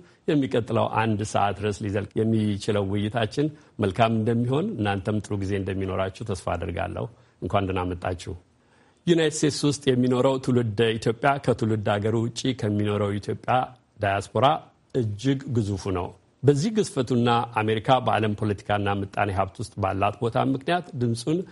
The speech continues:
ለዓለም አቀፍ ማህበረሰብ በክፉም በደጉም በማሰማት በኩል ጎላ ብሎ ይታወቃል።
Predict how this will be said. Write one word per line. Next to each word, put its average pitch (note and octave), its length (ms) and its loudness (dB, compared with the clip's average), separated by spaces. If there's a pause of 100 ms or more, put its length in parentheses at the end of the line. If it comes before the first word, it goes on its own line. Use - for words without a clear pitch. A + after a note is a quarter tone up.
(260)
ለዓለም A2+ 280 4
አቀፍ F#2+ 380 -2
ማህበረሰብ G#2 540 -2 (400)
በክፉም F3+ 520 0
በደጉም A2 480 2
በማሰማት G2 680 0
በኩል C#3+ 360 -2 (500)
ጎላ B2+ 300 4
ብሎ F2+ 200 0
ይታወቃል። F#2+ 720 -2